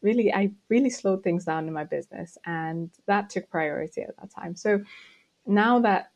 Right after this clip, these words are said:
it's nearly the end of the year, I've been in, in it for just over a year, and now I can s-, really balance things a bit more,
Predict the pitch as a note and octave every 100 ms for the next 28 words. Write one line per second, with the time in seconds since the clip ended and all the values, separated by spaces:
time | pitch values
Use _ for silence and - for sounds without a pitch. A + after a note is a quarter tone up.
0 | _ F#3+ F#3+ - - _ _ _ _ _
1 | - G#3 A3+ A3+ E3 F3+ F3 E3 D#3+ E3
2 | E3+ - G3+ F3+ - - E3+ E3 D#3+ F3
3 | E3 - _ _ _ G3+ G3+ F#3+ F3 D#3+
4 | D#3 D#3 D3 D3+ - D#3+ D#3+ D#3+ D#3+ D#3+
5 | _ _ _ _ _ _ G3 F#3 G#3+ G#3
6 | G3+ F#3+ - _ _ _ _ - F#3 F#3
7 | F#3 F3 E3 E3+ F3 F3 F3 F3 F#3+ G3+
8 | E3 C#3+ D3+